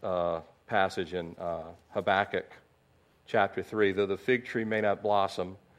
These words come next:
nor there be fruit on the vines, though the labor of the olive may fail, and the fields yield no food, though the flock may be cut off from the fold, and there be no herd in the stalls, yet will I rejoice in the Lord." Habakkuk reached that point.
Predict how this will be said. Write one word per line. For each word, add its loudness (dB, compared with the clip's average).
nor 2
there 6
be 0
fruit 2
on 2
the 4
vines, 2
though 0
the -2
labor 2
of 4
the 2
olive 6
may -2
fail, 0
and 0
the -4
fields -4
yield 2
no 2
food, 0
though 0
the 2
flock 4
may 0
be -6
cut 2
off 4
from -10
the -4
fold, 4
and 0
there 2
be -2
no 4
herd 6
in 0
the -2
stalls, 2
yet 4
will -2
I 2
rejoice -2
in -10
the -8
Lord." -8
Habakkuk 2
reached -6
that 0
point. -6